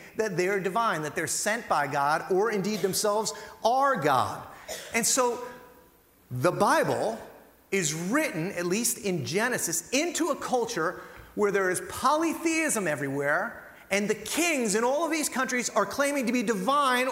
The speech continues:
or semi-divine. The king was understood to have been made and existed. He was, in a sense,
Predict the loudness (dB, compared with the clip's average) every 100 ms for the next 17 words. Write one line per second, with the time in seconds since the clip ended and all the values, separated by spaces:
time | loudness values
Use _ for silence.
0 | 2 2 2 2 2 2 2 2 0 -2
1 | -4 -10 -16 -20 -20 _ _ _ _ _
2 | _ _ _ _ _ _ _ _ _ _
3 | _ _ _ -20 -4 -4 -2 0 2 2
4 | 0 0 2 2 0 0 0 0 -2 0
5 | 0 0 -2 0 0 0 0 0 2 2
6 | 2 0 -2 0 0 -2 0 0 -2 -6
7 | -10 -14 -2 -2 2 2 2 0 -2 0
8 | 0 0 0 0 -2